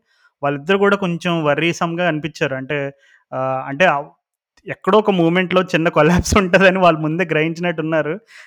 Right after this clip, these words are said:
నిజంగానే అనుకున్నంత పని అయింది. లాస్ట్కి పాపం నసీం షా వచ్చి కాపాడాడు.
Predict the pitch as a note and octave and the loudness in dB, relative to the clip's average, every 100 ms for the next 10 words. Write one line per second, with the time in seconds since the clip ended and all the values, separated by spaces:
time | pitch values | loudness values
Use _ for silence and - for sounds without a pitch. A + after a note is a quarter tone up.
0 | - D3 C#3+ F3 F3+ F#3 D#3 F3+ F3+ F3+ | -8 -4 -2 0 2 2 2 0 0 0
1 | F3+ F3 F3+ E3 E3 F3 C#3+ C#3+ D3+ - | 0 2 2 0 0 0 0 0 -2 -2
2 | F3 E3 D3+ D3+ C#3+ C3+ E3 D#3+ E3+ D#3 | 0 0 -2 -4 -6 -6 -6 -2 0 0
3 | - E3 C#3 D3 D#3 D3+ C#3 D#3 | -4 -4 -2 0 0 0 -2 -6